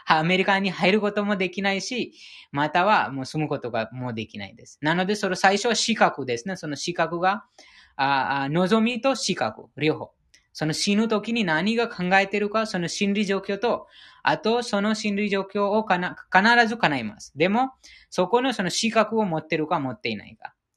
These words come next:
資格が持っていれば、もう人間としてもまたこの、あー、そういうふうな環境に生まれます。その裕-、あー、裕福な、その、あ、家庭に生まれます。なぜ生まれるかというと、あー、経験な活動してます。なので、その、あー、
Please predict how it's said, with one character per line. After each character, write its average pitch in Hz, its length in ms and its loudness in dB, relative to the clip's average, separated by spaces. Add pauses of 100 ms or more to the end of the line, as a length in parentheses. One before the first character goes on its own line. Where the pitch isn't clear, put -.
(100)
資 196 140 0
格 202 300 2
が 196 100 2
持 185 120 0
っ 180 80 -6
て 202 120 2
い 196 40 2
れ 202 120 0
ば、 233 240 2
も 170 200 0
う - 20 -2
人 165 200 -2
間 175 140 -2
と 175 100 -2
し 175 100 -6
て 214 140 0
も 147 160 -6
ま 147 200 0
た 151 160 0
こ 147 100 -6
の、 147 200 -4 (360)
あ 135 360 -2
ー、 - 20 -14
そ - 280 -2
う 156 60 2
い 160 40 0
う - 20 -8
ふ 160 80 -12
う 165 40 -6
な 165 180 0
環 143 200 0
境 156 140 -4
に 160 100 -4
生 120 60 -4
ま 110 140 -2
れ 107 100 -6
ま 104 120 -10
す。 - 60 -16
そ 123 80 -14
の 120 80 -8
裕-、 127 300 -6
あ 117 180 -4
ー、 113 60 -8
裕 127 180 -8
福 127 300 -12
な、 175 200 -4
そ - 140 -14
の、 117 160 -10 (380)
あ、 123 100 -8
家 131 240 -2
庭 143 80 -2
に 160 80 -2
生 139 80 -4
ま 135 160 -2
れ 139 100 -4
ま 165 200 -2
す。 - 120 -10
な 156 140 2
ぜ 185 160 0
生 160 140 -4
ま 175 160 2
れ 185 100 0
る 180 120 -4
か 185 120 2
と 185 100 -8
い 180 60 0
う 175 60 -8
と、 233 220 -4 (280)
あ 143 200 2
ー、 - 40 -8
経 185 200 2
験 202 180 0
な 202 80 0
活 180 280 2
動 190 120 -2
し 180 180 -6
て 180 140 0
ま 196 180 0
す。 220 180 -10
な 156 140 0
の 165 140 -4
で、 185 200 0
そ - 140 -12
の、 127 140 -4
あ 113 500 -6
ー、 - 20 -16